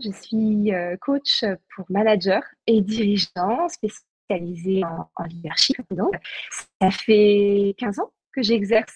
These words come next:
ce métier à présent, une bonne dizaine d'années que je suis installée en indépendante et j'interviens pour, euh, des grandes entreprises, mais aussi des P M E dans des secteurs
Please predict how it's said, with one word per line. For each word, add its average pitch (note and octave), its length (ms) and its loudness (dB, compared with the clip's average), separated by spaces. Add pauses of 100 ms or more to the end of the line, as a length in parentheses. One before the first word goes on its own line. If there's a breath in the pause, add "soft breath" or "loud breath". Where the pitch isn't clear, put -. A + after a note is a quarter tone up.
ce B3 80 -2
métier G#3 360 -4 (180)
à A3+ 100 -6
présent, G#3+ 500 -4 (520 loud breath)
une G#3+ 120 0
bonne G#3+ 260 2
dizaine G#3+ 280 0
d'années G3 280 -2
que C4 100 -8
je - 60 -6
suis A3+ 100 -6
installée G#3 400 0
en F#3+ 120 -2
indépendante G3 600 -4 (300)
et F3 120 -8
j'interviens F#3 760 -4 (300)
pour, G#3+ 200 -6
euh, G3 80 0
des G3+ 120 2
grandes G#3 240 -4
entreprises, A#3 640 -2
mais B3 100 0
aussi G3 240 -4
des B3+ 80 -4
P - 140 -2
M G#3 160 2
E F#3 140 -2 (380 loud breath)
dans F#3 100 -4
des E3+ 80 -4
secteurs A3 300 0